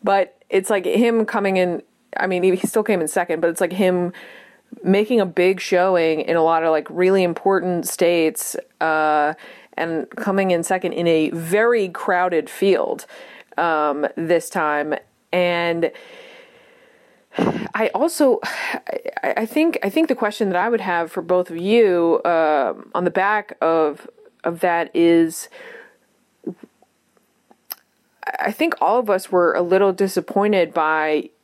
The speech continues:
young voter turnout, even in the primaries. Um, and I would think that, and obviously, uh, with the caveat that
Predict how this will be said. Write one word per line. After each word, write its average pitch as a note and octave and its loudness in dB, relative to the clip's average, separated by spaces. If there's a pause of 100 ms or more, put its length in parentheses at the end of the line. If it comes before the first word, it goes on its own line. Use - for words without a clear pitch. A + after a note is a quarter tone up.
(180)
young E3+ 0 (340)
voter E3+ 2
turnout, D#3 -2 (100)
even F3+ 0
in F3 0
the E3 2
primaries. - -4 (520)
Um, D#3+ 0 (260)
and E3 -2
I - -2
would E3 -4
think B3+ 0
that, D#3 2 (400)
and E3+ -4
obviously, G3+ 0
uh, F2+ -6 (260)
with F#3+ 0
the F#3+ -2
caveat F3+ -2
that D#3 0